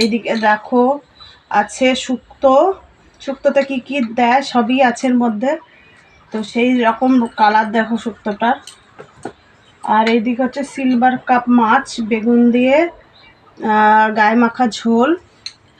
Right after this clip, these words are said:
আর এই যে আমার জন্য ভাত বেড়ে নিয়েছি, এতে আছে উচ্ছে আলু ভাজা আর ভাত। তো খাওয়া দাওয়া করা যাক, এই হচ্ছে আজকে দুপুরের মেনু। এটা জলের বোতলটা কে ফেললো রে?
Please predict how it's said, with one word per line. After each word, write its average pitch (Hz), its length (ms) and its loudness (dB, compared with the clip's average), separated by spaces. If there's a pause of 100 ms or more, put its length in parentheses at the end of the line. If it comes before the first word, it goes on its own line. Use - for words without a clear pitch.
(800)
আর 214 180 0
এই 226 80 0
যে 233 120 2
আমার 226 180 0
জন্য 240 120 2 (140)
ভাত 214 140 2 (100)
বেড়ে 233 280 2
নিয়েছি, 240 380 -2 (800)
এতে 220 220 -2
আছে 220 160 -6 (100)
উচ্ছে - 180 -10 (100)
আলু 240 120 2 (120)
ভাজা 220 280 2
আর 240 60 0 (120)
ভাত। 208 220 2 (400)
তো - 80 -8 (320)
খাওয়া 214 220 2
দাওয়া 240 220 4
করা 226 260 2
যাক, 269 160 2 (1000)
এই 240 160 4
হচ্ছে 233 260 -4
আজকে - 220 -6
দুপুরের 240 380 -2
মেনু। 233 240 4 (2750)
এটা 269 140 -4 (140)
জলের 269 220 2
বোতলটা 285 300 0
কে 285 60 0 (100)
ফেললো 233 300 2
রে? 285 80 -2